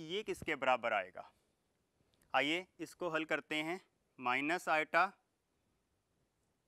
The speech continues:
गुना दो आयटा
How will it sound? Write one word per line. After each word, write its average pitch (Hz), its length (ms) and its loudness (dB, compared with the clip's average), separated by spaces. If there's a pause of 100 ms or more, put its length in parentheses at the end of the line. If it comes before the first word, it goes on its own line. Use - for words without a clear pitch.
(1400)
गुना 143 300 2 (1160)
दो 143 180 0
आयटा 151 420 4